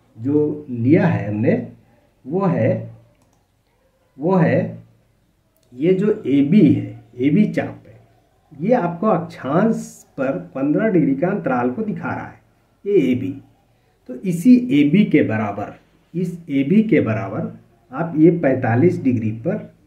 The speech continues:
से आप आगे पोल की तरफ बढ़ रहे हैं, तो पैंतालीस के बाद जाएंगे तो साठ होगा, और उसके बाद दूसरा जाएंगे तो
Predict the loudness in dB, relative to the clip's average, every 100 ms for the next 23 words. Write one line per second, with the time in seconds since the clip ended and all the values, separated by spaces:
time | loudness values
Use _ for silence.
0 | _ _ -6 -4 -6 -8 -8 -10 -6 2
1 | 4 2 0 0 0 0 -4 -4 -6 -6
2 | -6 -4 -4 -6 -8 -8 -8 -6 -4 -6
3 | -6 -6 -6 -4 -4 -4 -4 -10 -10 -10
4 | -8 -4 -2 -2 -8 -18 _ _ -4 0
5 | 0 2 2 2 2 -2 -2 -2 2 2
6 | 2 2 0 -2